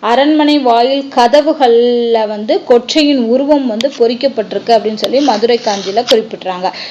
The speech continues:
So, இது எல்லாமே பொறிக்கப்பட்டிருக்குன்னா, கண்டிப்பா அது சிற்பங்களாக உருவாக்கப்பட்டிருக்கு. அடுத்து, காவிரி பூம்பட்டினத்தோட வாயிற் கதவுகளையும், அந்த நகரத்தோட உள்-, உள்ள வாயில் கதவுகளையும் புலியோட உருவம்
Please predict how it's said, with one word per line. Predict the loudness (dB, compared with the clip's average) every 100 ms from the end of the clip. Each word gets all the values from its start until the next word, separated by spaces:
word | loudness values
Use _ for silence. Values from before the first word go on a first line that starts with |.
| -6
So, | 0
இது | 2 2
எல்லாமே | 4 2 2 0 -2 -8 -4 2
பொறிக்கப்பட்டிருக்குன்னா, | 2 2 0 2 2 0 0
கண்டிப்பா | 0 2 2 4
அது | 4 2 0
சிற்பங்களாக | -2 2 2 4 2 2 0
உருவாக்கப்பட்டிருக்கு. | 2 2 0 -2 -6 -8 -10 -8 -8 -8 -12 -10
அடுத்து, | -2 0 2
காவிரி | 2 4 4 2 0
பூம்பட்டினத்தோட | 2 4 6 4 2 -4 2 2 4 2
வாயிற் | 4 2 0 2
கதவுகளையும், | 2 2 0 0 -2 -4
அந்த | -6 -2 2 2 2 0 0
நகரத்தோட | -2 2 2 4 2 4 4
உள்-, | 2 -2 -4 -6
உள்ள | -6 -2 2 4 2 -4
வாயில் | -2 2 4 4 2
கதவுகளையும் | 0 0 -2 -2 -2 -2 2
புலியோட | 4 6 6 4
உருவம் | 4 0 -4